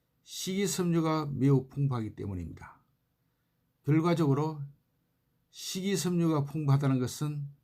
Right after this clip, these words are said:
변비 예방이나 또한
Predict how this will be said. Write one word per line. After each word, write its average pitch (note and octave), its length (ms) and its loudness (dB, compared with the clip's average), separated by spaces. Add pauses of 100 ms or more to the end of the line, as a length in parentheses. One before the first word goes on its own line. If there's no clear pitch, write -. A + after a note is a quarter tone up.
(500)
변비 C3 420 2
예방이나 B2+ 680 0 (760)
또한 C#3 440 0